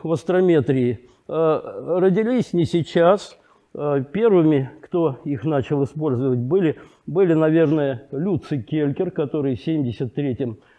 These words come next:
году, в тысяча девятьсот семьдесят третьем году, первыми предложили рассмотреть вот такую вот задачу.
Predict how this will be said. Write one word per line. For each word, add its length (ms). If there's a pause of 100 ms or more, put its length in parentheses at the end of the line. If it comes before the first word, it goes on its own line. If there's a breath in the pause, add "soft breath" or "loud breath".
(120 soft breath)
году, 400
в 60
тысяча 260
девятьсот 400
семьдесят 320
третьем 320
году, 260
первыми 520
предложили 640
рассмотреть 640
вот 180
такую 340
вот 160 (300 loud breath)
задачу. 640